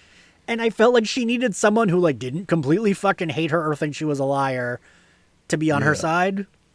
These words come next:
Speaker 2: I feel like that's how a lot of the people in the town are, though. They see her as this old crazy bat lady, but, um, everybody's,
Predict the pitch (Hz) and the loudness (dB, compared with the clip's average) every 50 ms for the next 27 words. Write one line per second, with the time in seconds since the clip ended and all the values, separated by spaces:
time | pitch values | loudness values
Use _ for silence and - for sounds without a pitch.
0 | _ _ _ - - - - 165 233 240 233 220 190 190 - - 180 185 175 160 | _ _ _ -20 -20 -12 -8 -2 2 2 2 4 4 2 2 4 4 4 4 4
1 | 139 127 120 127 131 127 110 107 101 - 113 98 104 104 98 95 90 - - - | 2 0 0 -2 -2 -4 -6 -6 -6 -6 -6 -4 -4 -4 -6 -6 -8 -10 -10 -10
2 | 82 82 82 87 90 101 107 104 110 113 113 107 107 104 98 101 101 - - - | -8 -8 -8 -8 -8 -8 -8 -6 -6 -8 -6 -6 -8 -8 -8 -10 -12 -10 -8 -8
3 | 214 220 95 117 110 110 101 95 104 98 - - _ _ _ - - - 110 120 | -6 -6 -4 -4 -4 -6 -6 -6 -8 -8 -10 -12 _ _ _ -16 -12 -8 -8 -6
4 | 107 101 - - 110 107 107 95 101 92 85 95 87 98 101 - - 101 110 113 | -8 -8 -6 -6 -4 -4 -4 -6 -6 -8 -6 -6 -4 -4 -4 -6 -8 -10 -10 -8
5 | 113 113 117 113 - _ _ - - - - _ - 98 104 101 101 95 - - | -8 -10 -10 -12 -12 _ _ -20 -20 -20 -20 _ -8 -6 -4 -4 -4 -6 -8 -8
6 | 104 101 95 92 85 82 80 82 87 _ _ _ _ _ _ _ _ _ _ _ | -8 -6 -6 -8 -10 -12 -16 -20 -20 _ _ _ _ _ _ _ _ _ _ _
7 | _ _ _ _ - 147 151 165 156 170 165 | _ _ _ _ -4 -4 -2 0 0 0 0